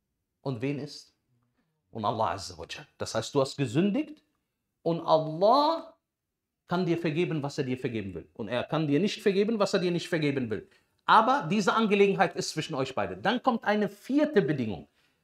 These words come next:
Wen betrifft die vierte Bedingung? Na, dass man jemanden Unrecht antut. Denn bei Allah,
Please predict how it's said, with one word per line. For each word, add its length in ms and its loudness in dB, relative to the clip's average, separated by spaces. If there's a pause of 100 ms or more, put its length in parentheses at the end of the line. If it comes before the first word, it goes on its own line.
Wen 360 2
betrifft 360 0
die 60 0
vierte 320 0
Bedingung? 340 -6 (300)
Na, 240 -2 (1300)
dass 380 0
man 200 -2
jemanden 800 -2
Unrecht 600 -4
antut. 360 -6 (140)
Denn 200 -2
bei 220 4
Allah, 420 0